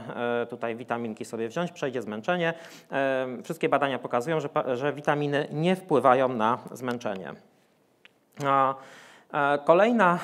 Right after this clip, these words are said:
e, em, kolejne badanie, e, em, które, e, prowadziliśmy, em, dwa lata później,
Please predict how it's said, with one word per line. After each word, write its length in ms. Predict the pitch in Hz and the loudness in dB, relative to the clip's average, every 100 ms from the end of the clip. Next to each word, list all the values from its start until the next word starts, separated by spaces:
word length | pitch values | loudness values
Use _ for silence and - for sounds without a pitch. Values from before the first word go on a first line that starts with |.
| - | 0
e, 40 | 151 147 151 147 139 143 | 2 2 2 0 -2 -4
em, 280 | 147 147 - | -4 -6 2
kolejne 320 | 185 214 185 | 4 6 4
badanie, 460 | 160 165 165 156 143 | 6 6 4 2 0
e, 400 | 151 139 139 143 | 0 2 2 0
em, 80 | 135 143 139 143 - - | -2 -4 -6 -8 -10 -12
które, 340 | - 151 147 147 | -2 4 4 2
e, 180 | 143 135 | -6 -6
prowadziliśmy, 840 | - 147 143 143 151 156 156 143 143 - - - | -4 0 2 0 -2 -8 -4 -2 -4 -10 -20 -6
em, 920 | 143 131 131 131 131 131 131 143 143 | 2 4 4 0 -4 -6 -8 -8 -8
dwa 180 | 139 151 | 4 8
lata 200 | 147 151 | 8 4
później, 540 | - 226 175 165 165 | 0 -2 0 0 0